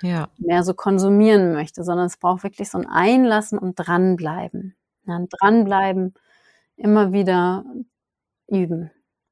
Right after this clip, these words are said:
Speaker 2: Und aber dann wird man super reich beschenkt.
Speaker 1: <laughs> Wie lange
Speaker 2: Das ist
Speaker 1: dauert das? <laughs>
Speaker 2: Äh, ich würd sagen, ein paar Wochen, einen Monat, also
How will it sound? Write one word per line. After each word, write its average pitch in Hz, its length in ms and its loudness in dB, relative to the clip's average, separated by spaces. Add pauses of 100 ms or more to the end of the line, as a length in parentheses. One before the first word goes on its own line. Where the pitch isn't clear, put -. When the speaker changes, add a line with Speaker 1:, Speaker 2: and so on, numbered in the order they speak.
(540)
Speaker 2:
Und 175 280 -4
aber 180 160 0
dann 208 260 2
wird 202 140 -2
man 185 220 -2
super 185 380 -6
reich - 320 -10
beschenkt. - 560 -16 (260)
Speaker 1:
<laughs> - 0 - (420)
Wie 202 400 4
lange 262 220 8
Speaker 2:
Das 247 60 6
ist - 20 4
Speaker 1:
dauert 180 340 4
das? 339 220 0 (120)
<laughs> 202 680 0 (800)
Speaker 2:
Äh, 220 680 6 (200)
ich 233 160 4
würd 226 140 6
sagen, 226 400 8
ein 214 60 4
paar 208 280 2
Wochen, 233 280 6
einen 220 340 6
Monat, 220 460 6
also 208 200 0